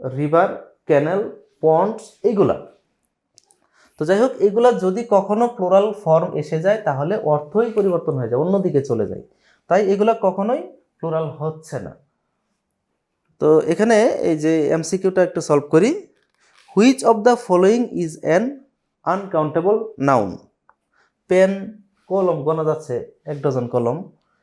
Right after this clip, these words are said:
শার্ট, একটি শার্ট, বুক, এ বুক। কিন্তু ফুড, ফুড,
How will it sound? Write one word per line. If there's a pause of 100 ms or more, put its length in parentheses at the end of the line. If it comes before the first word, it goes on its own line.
(140)
শার্ট,
একটি
শার্ট, (240)
বুক,
এ
বুক। (340)
কিন্তু
ফুড, (500)
ফুড,